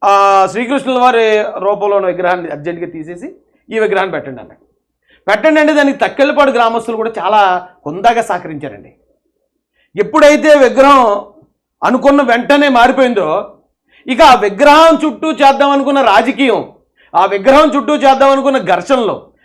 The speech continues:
ఆ విగ్రహం పేరుతో తెలుగుదేశం పార్టీకి యాదవులను శత్రువులు చేద్దామనే వైసీపీ ప్రయత్నం కుల్లికాల్లో కలిసిపోయిందండి.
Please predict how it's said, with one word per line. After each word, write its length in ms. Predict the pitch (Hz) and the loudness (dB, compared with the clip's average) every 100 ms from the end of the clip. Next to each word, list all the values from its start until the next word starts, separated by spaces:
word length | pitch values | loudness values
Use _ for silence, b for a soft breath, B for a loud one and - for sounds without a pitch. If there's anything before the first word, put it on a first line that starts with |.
| - | -4
ఆ 80 | 190 | -2
విగ్రహం 440 | 196 190 262 302 | -2 -2 0 0
పేరుతో 560 | 285 277 269 277 269 262 - | 2 4 4 4 2 0 -6
తెలుగుదేశం 380 | 208 254 285 277 | -6 -2 -2 0
పార్టీకి 380 | 247 269 262 247 | 2 2 0 -4
యాదవులను 460 | 220 196 247 269 240 | -2 0 0 0 -2
శత్రువులు 520 | 214 - 269 262 254 | -4 -2 -2 0 0
చేద్దామనే 540 | 220 254 247 247 - - | 0 -2 -2 -4 -6 -2
వైసీపీ 360 | 240 254 247 | 0 0 -2
ప్రయత్నం 640 | 262 226 262 277 247 135 - _ _ _ _ _ _ | -2 0 -2 0 -4 -4 -8 _ _ _ _ _ _
కుల్లికాల్లో 380 | 160 185 233 254 | -12 -4 -2 -2
కలిసిపోయిందండి. 680 | 226 180 - 180 139 - | -4 -8 -12 -12 -14 -18